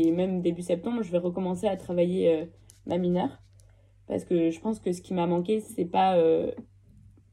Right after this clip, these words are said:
du talent, entre guillemets, mais c'est du temps. Vraiment du temps. Euh, et donc, moi, j'imprimais toutes les fiches de la deux sup. Voilà pourquoi je dis que ce sont mes copains. C'est que, euh, je regardais quasiment pas les vidéos, euh,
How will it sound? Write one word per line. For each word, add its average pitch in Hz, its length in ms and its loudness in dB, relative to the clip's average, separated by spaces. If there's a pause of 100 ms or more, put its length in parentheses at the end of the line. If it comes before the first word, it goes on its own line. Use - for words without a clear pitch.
(140)
du 175 220 -8
talent, 190 340 2
entre 196 140 -10
guillemets, 185 180 -4
mais 208 80 -2
c'est - 120 -8
du 170 120 -10
temps. 170 280 -6
Vraiment 190 280 -2
du 196 140 -4
temps. 165 200 -8 (840)
Euh, 156 580 0 (880)
et 208 100 0
donc, 240 240 2
moi, 240 140 2
j'imprimais 220 680 -2
toutes 254 200 -8
les 226 100 0
fiches 226 200 -4
de 220 80 2
la 202 140 4
deux 185 100 -2
sup. - 240 -16 (240)
Voilà - 200 -10 (180)
pourquoi - 240 -4
je 175 60 -2
dis 180 120 -10
que 180 60 -10
ce - 100 -16
sont 180 120 -10
mes 175 100 -6
copains. 202 320 -2 (800)
C'est - 280 -10
que, - 140 -6
euh, 214 380 4 (380)
je - 140 -14
regardais 190 680 0 (100)
quasiment 202 560 -2 (120)
pas 208 320 6
les 180 160 0
vidéos, 190 600 -2
euh, - 340 -8